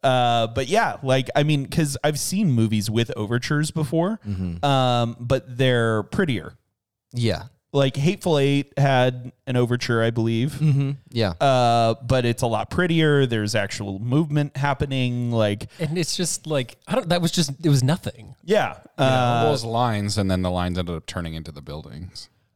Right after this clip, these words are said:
Speaker 3: Yeah, but, like,
Speaker 2: It, but it took, like, it, like, it didn't happen gradually. It was, like, for f-, the first three minutes, they were just lines.
Speaker 4: Oh, yeah, yeah, yeah.
Speaker 2: Yeah,
Speaker 4: It
Speaker 2: it
Speaker 4: wasn't
Speaker 2: was
Speaker 4: like, a long transition.
Speaker 2: No.
Speaker 4: It was, like, after five minutes, it took, like, three seconds. <laughs>
Speaker 1: Right,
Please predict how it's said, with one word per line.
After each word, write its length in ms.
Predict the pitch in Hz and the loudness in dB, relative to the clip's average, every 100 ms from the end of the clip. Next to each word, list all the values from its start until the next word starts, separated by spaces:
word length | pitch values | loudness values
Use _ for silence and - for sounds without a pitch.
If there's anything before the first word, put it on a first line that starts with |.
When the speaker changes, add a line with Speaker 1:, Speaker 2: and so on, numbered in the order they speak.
| _ - | _ -8
Speaker 3:
Yeah, 300 | 135 208 175 | 2 4 4
but, 220 | 117 180 | 2 0
like, 360 | 143 127 117 120 - - | 2 2 0 -10 -10 -2
Speaker 2:
It, 280 | 175 190 | -2 -2
but 140 | 135 175 | -2 0
it 160 | 170 | 0
took, 460 | - 151 202 - 127 | 0 2 2 -2 -8
like, 400 | - 139 135 123 | 0 2 2 2
it, 80 | 160 | 2
like, 240 | 160 170 | 2 2
it 100 | 165 | 2
didn't 200 | 143 185 | 2 0
happen 360 | 147 139 - 135 | 0 0 0 -2
gradually. 680 | 98 80 101 113 147 165 196 | -2 -4 -2 0 2 2 2
It 80 | 147 | 2
was, 160 | 135 123 | 2 4
like, 180 | 117 - | 0 0
for 160 | - | -4
f-, 180 | 123 - - | -4 -6 -6
the 140 | 135 131 | -2 0
first 380 | - 139 - | 2 0 0
three 280 | - 131 131 | -4 2 2
minutes, 320 | 120 113 107 - | 4 2 0 0
they 180 | 113 | 2
were 180 | 110 107 | 4 2
just 640 | 110 - - 98 92 - 104 | 0 -4 -2 -2 -2 -6 -6
lines. 840 | 85 78 78 76 67 73 - - _ | -6 -4 -6 -6 -8 -10 -12 -14 _
Speaker 4:
Oh, 200 | - 135 | -2 0
yeah, 240 | 95 95 90 | 0 0 -2
yeah, 120 | 87 | -2
yeah. 160 | 82 - | -4 -6
Speaker 2:
Yeah, 220 | 104 131 127 | -2 2 2
Speaker 4:
It 40 | |
Speaker 2:
it 40 | 131 | 4
Speaker 4:
wasn't 140 | 139 | 2
Speaker 2:
was 40 | 135 | 2
Speaker 4:
like, 120 | 113 | 0
a 40 | 107 | -2
long 300 | 98 92 85 | 0 0 -2
transition. 760 | - 80 78 82 - 71 85 | -6 -6 -6 -8 -8 -10 -10
Speaker 2:
No. 160 | 117 107 | -6 -2
Speaker 4:
It 20 | 101 | 0
was, 120 | 101 | 0
like, 160 | 98 92 | -2 -2
after 320 | 95 101 98 | -4 -2 -4
five 320 | - 92 87 | -2 -2 -2
minutes, 260 | 87 85 80 | -4 -6 -6
it 80 | 80 | -8
took, 180 | - - | -8 -8
like, 140 | 78 | -10
three 220 | - 80 | -8 -8
seconds. 580 | - 69 - 117 - - | -6 -10 -6 -6 -6 -4
<laughs> 20 | |
Speaker 1:
Right, 380 | 123 143 120 90 | 0 2 0 -4